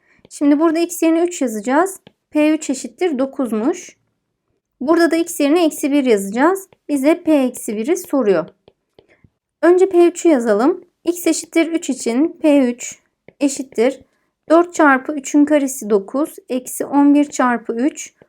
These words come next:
artı m eşittir dokuzmuş. Buradan dört çarpı dokuz otuz altı, eksi otuz üç. Üç artı m eşittir dokuz olur. M eşittir altı buluruz.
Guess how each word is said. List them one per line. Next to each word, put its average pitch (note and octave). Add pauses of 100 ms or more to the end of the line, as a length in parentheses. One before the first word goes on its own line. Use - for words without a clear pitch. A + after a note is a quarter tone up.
(220)
artı C4
m C4
eşittir G#3+
dokuzmuş. C#4 (460)
Buradan D4+ (460)
dört D4+
çarpı C#4
dokuz C4+
otuz C4+
altı, B3
eksi -
otuz C4
üç. - (340)
Üç E4+
artı B3
m A3+
eşittir A3
dokuz C#4
olur. D4 (440)
M D4
eşittir E4 (340)
altı C4
buluruz. A#3+